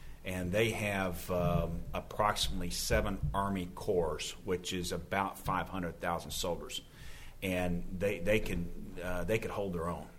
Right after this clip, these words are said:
And as far as offensive operations from the North Koreans, um, in my view, uh, they cannot attack very long into South Korea. In fact, I don't even think they would get to Seoul in a sustained offensive operation because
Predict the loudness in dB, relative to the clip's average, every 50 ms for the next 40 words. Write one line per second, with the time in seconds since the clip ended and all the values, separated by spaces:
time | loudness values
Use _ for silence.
0 | -12 -8 -4 -2 -2 0 0 0 0 0 0 -2 -2 -4 -4 0 4 6 6 8
1 | 6 6 4 0 0 0 -2 0 0 0 -2 0 0 0 2 4 4 4 4 2
2 | 2 2 2 2 2 0 -2 -4 -4 -4 -4 -2 -2 0 0 0 0 0 -2 -4
3 | -6 -4 -2 0 0 0 0 -2 -4 -4 -6 -8 -10 -14 -20 -20 -20 -20 -18 -18
4 | -18 -18 -18 -18 -14 -8 -6 -2 2 2 2 4 2 0 -2 -4 -4 -2 -2 0
5 | 2 4 4 4 4 2 2 2 4 4 6 6 6 6 6 6 4 2 0 0
6 | 0 2 0 0 0 -2 -2 0 0 0 0 0 -2 -4 -6 -6 -4 -2 0 0
7 | 0 -2 -2 0 2 2 4 4 4 4 4 4 2 2 0 -2 -4 -4 -4 -4
8 | -4 -4 -6 -6 -4 -2 -2 -2 -2 -4 -6 -8 -6 -4 -4 -6 -6 -8 -8 -4
9 | 0 0 2 2 0 0 0 0 0 0 0 -2 -2 -4 -4 -4 -2 -4 -4 -2
10 | -2 -2 0 0 -2 -2 -4 -4 -4 -6 -6 -4 -2 0 0 2 2 2 2 0
11 | 0 -4 -4 -4 -2 -2 -2 -4 -4 -6 -8 -6 -6 -4 -2 -2 -2 -2 -2 -4
12 | -4 -6 -6 -4 -6 -6 -4 -6 -4 -2 -2 -2 -2 -2 -2 -2 -2 -2 -2 -4
13 | -4 -4 -4 -4 -4 0 0 2 2 0 -2 -6